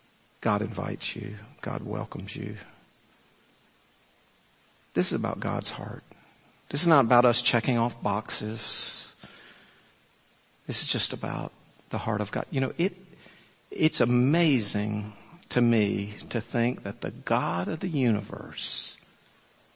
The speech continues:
wants us to be around him. <laughs> That's what prayer is. He wants us.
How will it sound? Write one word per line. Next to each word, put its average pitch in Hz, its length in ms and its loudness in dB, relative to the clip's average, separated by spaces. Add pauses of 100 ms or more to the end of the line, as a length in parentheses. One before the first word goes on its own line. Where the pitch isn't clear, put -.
(1120)
wants - 320 -2
us 113 260 0
to - 60 -8
be 110 140 -2
around 104 400 -4
him. - 240 -8 (1080)
<laughs> - 1160 -20
That's - 180 -10
what - 120 -8
prayer 175 320 -6 (200)
is. - 360 -12 (1600)
He 110 120 -2
wants 104 400 -2
us. - 600 -4